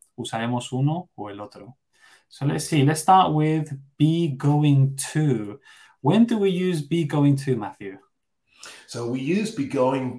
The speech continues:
Speaker 2: to when we have evidence, when it's clear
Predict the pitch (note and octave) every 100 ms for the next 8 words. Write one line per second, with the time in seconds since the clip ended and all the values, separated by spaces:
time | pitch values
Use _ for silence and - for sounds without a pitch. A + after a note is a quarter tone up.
0 | - F#2+ E2+ F2 G2 - G#2+ B2 B2 A#2
1 | A#2+ A#2+ B2 B2+ - - B2 B2 A2+ D#2+
2 | - _ - - - - _ _ G2 A#2
3 | G#2+ - - - D#3+ D#3 G2+ F#2 A#2+